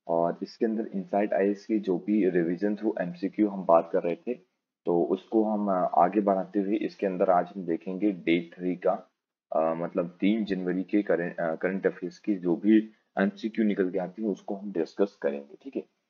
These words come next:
तो आपको एमसीक्यू की practice यहाँ पे होती जाएगी, ठीक है। Without any delay,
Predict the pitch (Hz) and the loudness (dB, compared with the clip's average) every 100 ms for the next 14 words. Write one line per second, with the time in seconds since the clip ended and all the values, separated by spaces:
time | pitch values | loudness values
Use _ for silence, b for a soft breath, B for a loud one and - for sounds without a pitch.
0 | _ - 92 - 87 87 101 98 - 90 | _ -10 -4 0 0 0 0 0 0 -8
1 | - 101 104 101 107 - 80 - 95 95 | -8 -4 -2 -2 -6 -6 -8 -8 -10 -6
2 | 87 87 90 85 90 90 87 87 107 107 | -4 -2 -4 -4 -6 -2 -2 -2 -8 -4
3 | 113 101 _ _ _ _ _ - 87 92 | -4 -4 _ _ _ _ _ -4 2 2
4 | 104 101 104 101 107 | 4 0 0 0 -2